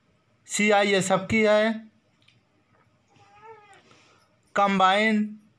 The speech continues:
फिर से इंजीनियरिंग रिजर्व्ड for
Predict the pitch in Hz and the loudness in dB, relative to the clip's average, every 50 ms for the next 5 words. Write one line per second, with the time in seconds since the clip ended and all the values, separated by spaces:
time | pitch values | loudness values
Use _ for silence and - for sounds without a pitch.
0 | _ _ - - 185 196 190 190 220 220 208 202 196 190 185 180 185 190 190 202 | _ _ -4 -2 -2 -2 -2 -2 -2 -2 0 0 0 0 0 0 0 0 0 0
1 | 196 208 208 214 214 214 214 214 - - - _ _ _ _ _ _ _ _ _ | 0 0 0 0 0 -2 -4 -6 -8 -14 -20 _ _ _ _ _ _ _ _ _
2 | _ _ _ _ _ _ _ _ _ _ _ _ _ _ _ _ _ _ _ _ | _ _ _ _ _ _ _ _ _ _ _ _ _ _ _ _ _ _ _ _
3 | - 147 156 185 180 175 196 196 208 208 196 196 202 214 220 220 220 - - _ | -6 -4 -2 -2 0 2 2 2 2 0 0 -2 -2 -2 -2 -2 -4 -8 -14 _
4 | _ _ _ - - - 208 208 202 202 202 196 185 | _ _ _ -12 -4 0 2 4 4 4 4 2 -2